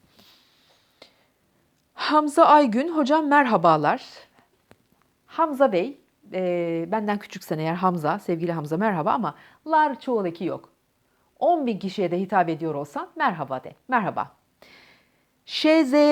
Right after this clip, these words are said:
J, L, S harfleri çıkış yerleri hakkında yardımcı olabilir misiniz? Evet, bunlar ge-, sert ünsüzler genelde. Ş,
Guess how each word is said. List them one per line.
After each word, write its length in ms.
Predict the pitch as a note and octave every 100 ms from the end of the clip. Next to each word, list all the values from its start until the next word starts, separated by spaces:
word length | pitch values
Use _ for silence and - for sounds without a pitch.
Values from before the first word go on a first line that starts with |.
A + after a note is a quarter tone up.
| D4+ D4 A3
J, 340 | G3+ C#4 C#4
L, 180 | C4 C4
S 220 | C4 C#4
harfleri 360 | B3+ G#3+ A3+ A#3
çıkış 340 | A3 G#3+ -
yerleri 240 | F3 F#3+ F#3
hakkında 280 | - G3+
yardımcı 340 | G#3 D#3+ E3+ G#3+
olabilir 280 | E3+ E3 F3
misiniz? 380 | D3 - C3+
Evet, 300 | - G3 -
bunlar 280 | C#4+ C4 G3+
ge-, 260 | C4 A#3 F#3+
sert 440 | - D#4+ D4+ -
ünsüzler 520 | F#3+ F3 F#3 D#3+ F3
genelde. 640 | D#3 - - - F3+ C#4+ G4+ _ _ _ _ _
Ş, 500 | - - F#3+ D#3 C#3+